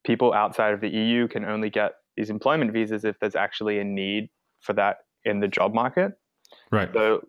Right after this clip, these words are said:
Speaker 1: luckily, the tech field, there was a need for that. So that wasn't the issue. But the issue was you needed to show a qualification to the foreigner's office who would grant you the visa. And I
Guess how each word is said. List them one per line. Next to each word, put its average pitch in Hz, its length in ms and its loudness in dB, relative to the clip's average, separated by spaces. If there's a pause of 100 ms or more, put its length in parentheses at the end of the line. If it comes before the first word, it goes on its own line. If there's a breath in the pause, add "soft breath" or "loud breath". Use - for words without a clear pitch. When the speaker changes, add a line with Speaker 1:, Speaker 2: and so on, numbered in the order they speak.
Speaker 1:
luckily, 123 720 4 (140)
the 117 60 -10
tech 117 240 -2
field, 104 400 2 (300)
there 107 100 2
was 127 220 2
a 110 40 0
need 104 200 -4
for 107 100 -6
that. 101 240 -2
So 117 80 -2
that 110 160 0
wasn't 110 280 0
the - 120 -4
issue. 113 280 0 (100)
But 107 240 0 (100)
the 120 140 2
issue 139 220 2
was 113 280 4
you 110 60 -2
needed 107 240 -2
to 107 80 -2
show 101 540 0 (460)
a 117 60 -2
qualification 101 920 -2 (440)
to 107 100 -6
the 101 300 0
foreigner's 104 440 0
office - 580 -2 (200)
who 104 200 0
would 104 180 -6
grant 104 260 -4
you 107 80 -2
the 101 80 -4
visa. 107 380 -2 (580 soft breath)
And 104 500 0 (180)
I 113 720 2